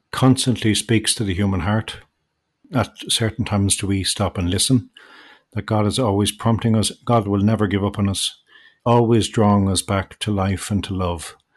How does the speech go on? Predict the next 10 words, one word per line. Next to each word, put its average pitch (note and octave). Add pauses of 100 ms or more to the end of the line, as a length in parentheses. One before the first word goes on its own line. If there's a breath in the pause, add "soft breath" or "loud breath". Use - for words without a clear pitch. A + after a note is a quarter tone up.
(400 soft breath)
And F#2+ (380)
sometimes G2 (220)
if -
we G2+
can G2 (240)
just -
allow G#2+
his G2
presence G2
in, F#2